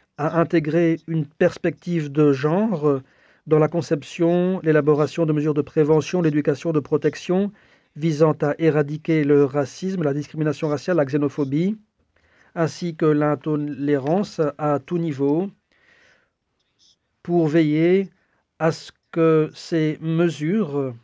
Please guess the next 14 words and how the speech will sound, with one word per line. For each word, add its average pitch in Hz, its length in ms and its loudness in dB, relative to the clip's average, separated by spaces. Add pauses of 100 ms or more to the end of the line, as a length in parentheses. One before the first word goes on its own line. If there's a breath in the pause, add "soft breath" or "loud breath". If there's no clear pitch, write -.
(1500)
soient 160 600 2 (160)
effectivement 165 1500 -4 (480)
adaptées 175 760 2 (120)
à - 60 -4
la 175 80 2
situation 165 760 -2
propre 160 720 -2 (480)
des 147 760 0
femmes 165 560 -2 (580)
et 160 60 -2
des 143 200 0
hommes. 104 220 -10 (4000)
Paragraphe 156 500 -2
quinze. 135 480 -8